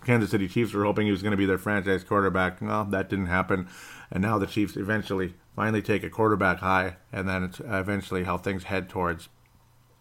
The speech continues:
with Patrick Mahomes, the son of former Twins pitcher Pat Mahomes. So good luck there. Interesting conversation back and forth here. Of course, the Minnesota Vikings added a wide receiver,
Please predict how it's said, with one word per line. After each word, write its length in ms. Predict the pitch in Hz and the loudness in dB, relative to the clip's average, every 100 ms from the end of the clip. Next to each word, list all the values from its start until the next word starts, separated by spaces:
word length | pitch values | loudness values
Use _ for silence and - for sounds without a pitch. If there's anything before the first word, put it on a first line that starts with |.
| - - | -20 -6
with 340 | 131 101 - | -2 -2 -4
Patrick 420 | - 117 120 98 87 | 0 2 2 -2 -2
Mahomes, 460 | 90 85 80 87 | -4 -4 -4 -6
the 100 | - | -10
son 200 | - 92 | -6 -4
of 120 | 85 | -4
former 300 | 80 101 92 82 - | -4 -2 -2 -4 -6
Twins 300 | 120 107 90 | -4 -4 -2
pitcher 400 | 92 92 90 - - | -4 -2 -4 -6 -8
Pat 340 | 101 95 - - - - - - | -6 -6 -8 -20 -20 -20 -20 -10
Mahomes. 380 | 98 110 110 80 | -6 -4 -4 -6
So 160 | - 87 | -6 -2
good 180 | 104 | 0
luck 260 | 98 92 90 | 0 -2 0
there. 360 | 123 135 139 135 - - - - - - - | 2 4 4 -2 -16 -18 -18 -18 -18 -18 -4
Interesting 480 | 147 143 143 147 139 | 2 6 6 6 2
conversation 760 | 123 131 117 - 139 131 127 120 | 4 6 4 4 4 4 2 2
back 260 | 139 135 | 2 2
and 100 | 123 | -2
forth 400 | - 139 135 131 | 2 6 6 6
here. 280 | 139 135 135 | 6 8 8
Of 220 | 127 113 | 4 -2
course, 500 | - 139 139 131 - - _ | 4 8 10 8 0 -14 _
the 60 | 147 | 4
Minnesota 400 | 147 135 143 131 | 6 6 8 8
Vikings 380 | 127 123 123 113 | 8 6 4 2
added 360 | 131 123 127 - | 2 6 6 4
a 320 | 110 104 101 117 - - _ - | 2 4 2 -2 -14 -20 _ 0
wide 240 | 110 110 | 4 6
receiver, 540 | 98 90 147 139 139 | 4 2 6 8 8